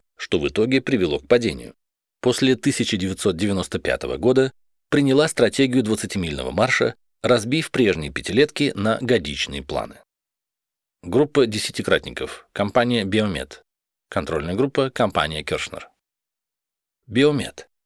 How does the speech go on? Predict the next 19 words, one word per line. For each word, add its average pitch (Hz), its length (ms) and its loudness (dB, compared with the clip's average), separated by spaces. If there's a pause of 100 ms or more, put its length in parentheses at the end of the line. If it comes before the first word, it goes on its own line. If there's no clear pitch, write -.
(340)
сосредоточилась 110 840 0
на 110 200 2
постоянном 110 640 0
прибыльном 80 420 -2
росте, 110 400 -2 (320)
добивалась 127 600 2
этой 101 240 -2
цели 98 300 0
двадцать 87 460 0
лет 127 220 2
из 123 160 -2
двадцати 110 400 -2
одного. 67 560 -6 (540)
Инновации 98 720 -2 (240)
проходят 151 460 0
в 104 60 -2
ритме 127 280 0
двадцатимильного 101 720 -2
марша - 460 -2